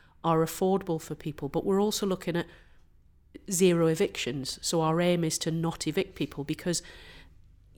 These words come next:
you can quantify how much money it costs your business to evict somebody, but there's a massive social cost and social impact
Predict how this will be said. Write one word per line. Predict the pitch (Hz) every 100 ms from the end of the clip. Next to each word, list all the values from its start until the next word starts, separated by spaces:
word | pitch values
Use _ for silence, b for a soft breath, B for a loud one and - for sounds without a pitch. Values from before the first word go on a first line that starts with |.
| 170
you | 185
can | 190 185 180 170 -
quantify | - 202 202 208 - 175 160
how | - 175
much | 175 170 -
money | 170 165 156
it | -
costs | - 165 - -
your | 165 175 175
business | 175 - 147 117 - - B B B
to | -
evict | 151 147 -
somebody, | - 151 147 127
but | 127 -
there's | 151
a | 180
massive | 190 196 190 - - 165
social | - 180 175 -
cost | 151 - - - - - B B B
and | 165
social | - 175 165 - 165
impact | 175 - - - -